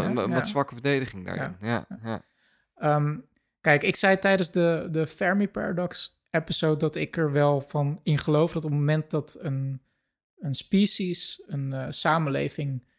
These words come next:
Speaker 2: meer en betere technologie heeft, dat dat
Speaker 1: Mhm.
Speaker 2: ook effect heeft op de moraliteit van iemand. Dus de vergelijking dat Columbus in Amerika aankomt, dat de Spanjaarden, eh, eh, Zuid-Amerika, eh,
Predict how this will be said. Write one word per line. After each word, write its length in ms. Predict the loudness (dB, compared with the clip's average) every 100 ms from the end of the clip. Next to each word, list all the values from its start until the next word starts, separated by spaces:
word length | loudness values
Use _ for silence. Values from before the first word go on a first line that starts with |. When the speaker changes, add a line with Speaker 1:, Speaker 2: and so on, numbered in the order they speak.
| _ _ _ _
Speaker 2:
meer 680 | 2 6 8 8 6 2
en 200 | -2 0
betere 480 | 4 4 4 2 -2
technologie 600 | -2 -2 -2 -2 -2 -2
heeft, 360 | -2 -6 -12 -12
dat 160 | -6 -2
dat 120 | -2 2
Speaker 1:
Mhm. 80 |
Speaker 2:
ook 160 | 0 2
effect 340 | -2 -2 -2
heeft 220 | 0 -2 -4
op 160 | -6
de 80 | -2
moraliteit 800 | 0 0 0 -2 -4 -6 -10 -20 _
van 200 | _ -12
iemand. 400 | -10 -10 -12 -6
Dus 480 | -4 -4 -6 -16 -20 _
de 180 | -2 -2
vergelijking 680 | -2 2 6 6 4 2
dat 320 | 2 0 -4 0
Columbus 720 | 4 6 4 2 0 -4 -10 -20 _ -4
in 140 | 0
Amerika 520 | 4 6 4 4 0
aankomt, 640 | 2 2 2 -2 -2 -4 -6
dat 120 | -4
de 60 | -4
Spanjaarden, 880 | 0 2 4 2 2 0 -2 -4 -8
eh, 1200 | -6 -4 -6 -10 _ _ _ -10 -6 -2 -2 0
eh, 60 | 0
Zuid-Amerika, 1080 | 2 2 2 2 2 2 0 0 -2 -4
eh, 440 | -4 -2 -2 -4